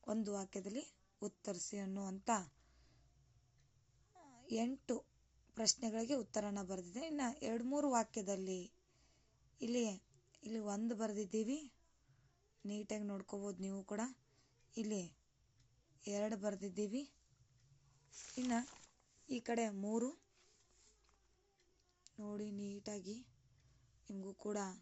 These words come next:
ಪಾಠದ ಪ್ರಶ್ನೋತ್ತರಗಳನ್ನ ಬರೆಯಲು ಈಸಿ ಆಗುತ್ತೆ ಅಂತ ಇಲ್ಲಿ ನಾನು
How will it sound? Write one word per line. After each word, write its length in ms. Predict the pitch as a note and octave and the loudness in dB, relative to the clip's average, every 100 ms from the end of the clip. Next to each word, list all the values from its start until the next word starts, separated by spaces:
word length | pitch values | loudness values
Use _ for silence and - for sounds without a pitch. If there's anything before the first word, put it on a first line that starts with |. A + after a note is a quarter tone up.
| - _ _ _ _ _ - | -18 _ _ _ _ _ -6
ಪಾಠದ 360 | G3+ G3 F#3+ G3 | -4 -4 -4 -6
ಪ್ರಶ್ನೋತ್ತರಗಳನ್ನ 1080 | - F3+ - G#3+ G#3 - G#3 G3+ G3+ G3 G3 F#3 - _ - - - _ _ F#3 | -4 -4 -4 -6 -8 -6 -4 -4 -4 -2 -4 -6 -10 _ -20 -20 -20 _ _ -4
ಬರೆಯಲು 540 | G3 G3+ G3+ G3 F#3 - - - G#3+ | 0 0 0 -2 -4 -12 -20 -12 -4
ಈಸಿ 360 | G#3+ G#3 A3+ | -2 2 4
ಆಗುತ್ತೆ 420 | A#3+ G3+ G#3 - | 4 2 -2 -4
ಅಂತ 240 | G#3 G3 - G3+ D3+ - - _ _ _ _ _ _ - | -4 -2 -2 -2 -4 -18 -20 _ _ _ _ _ _ -8
ಇಲ್ಲಿ 260 | G#3+ G3 G3+ | -6 -2 -4
ನಾನು 460 | G3 F#3+ F#3 F3 | -4 -4 -6 -10